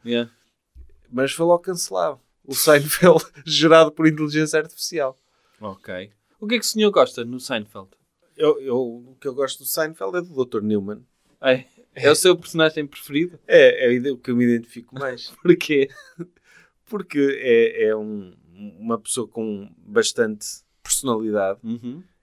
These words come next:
Speaker 2: e, e é um excelente carteiro.
Speaker 1: Uhum.
Speaker 2: É co-, é bom no que faz. E,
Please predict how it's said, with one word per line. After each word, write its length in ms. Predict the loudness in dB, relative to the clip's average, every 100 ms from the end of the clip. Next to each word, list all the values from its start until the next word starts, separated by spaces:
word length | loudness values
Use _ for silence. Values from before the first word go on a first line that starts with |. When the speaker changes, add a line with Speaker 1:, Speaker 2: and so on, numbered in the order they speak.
| -14
Speaker 2:
e, 600 | -10 -10 -12 -16 -14 -8
e 60 |
é 60 | -6
um 100 | -4
excelente 420 | -4 -2 -2 -2
carteiro. 600 | -2 -4 -2 -2 -2 -4 -14 _
Speaker 1:
Uhum. 300 | -10 -10 -10 -12 -10
Speaker 2:
É 80 | -4
co-, 200 | -2 2
é 120 | 2
bom 160 | 2
no 120 | 0 -2
que 100 | -6
faz. 460 | 0 0 0 -8 _ _ _ _ _ _ _ _ _ _ _ -8
E, 420 | -6 -4 -8 -14